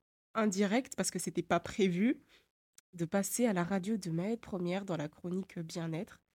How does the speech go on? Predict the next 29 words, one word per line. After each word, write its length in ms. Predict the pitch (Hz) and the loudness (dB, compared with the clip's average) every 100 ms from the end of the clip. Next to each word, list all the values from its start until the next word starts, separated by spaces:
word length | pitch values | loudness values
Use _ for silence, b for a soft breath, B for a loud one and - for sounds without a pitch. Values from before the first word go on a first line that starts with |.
| _ _ _ - | _ _ _ 0
et 160 | 202 | 0
de 200 | 180 170 | 0 -4
parler, 480 | 170 170 170 165 185 | -2 0 0 -2 -4
par 200 | - 170 | -4 -6
exemple, 400 | 165 165 190 165 | -4 -4 -6 -8
d'épuisement 420 | 160 165 165 175 | -10 -10 -8 -8
professionnel, 580 | 185 180 180 - 170 180 | -6 -6 -6 -4 -4 -2
donc 180 | 175 165 | -4 -6
les 60 | 151 | -8
différents 400 | - - 190 190 | -8 -6 -4 -4
types 200 | - 180 | -6 -6
d'épuisement 400 | 180 170 185 180 | -6 -6 -6 -8
professionnel 640 | - 170 190 - 180 180 - B B _ - | -8 -10 -10 -8 -8 -8 -12 B B _ -10
qu'on 100 | 170 | -10
pouvait 460 | - 175 165 185 | -8 -8 -4 -2
avoir, 480 | 165 156 165 170 175 | -2 -2 -2 -2 -2
qui, 240 | 175 165 160 | -6 -12 -10
qui 160 | - | -10
peut 180 | 170 196 | -2 0
y 100 | 180 | 2
avoir, 380 | 160 160 170 175 | 0 0 -2 -4
et 80 | 160 | -8
cetera, 580 | - 156 160 190 220 | -10 -8 -6 -2 -2
de 100 | 208 | -2
parler 320 | 165 156 160 165 | -2 -2 -2 -2
du 120 | 160 | -4
regard 380 | 160 170 165 165 | -6 -6 -6 -4
des 180 | 160 | -4
gens, 240 | 165 214 | -2 -2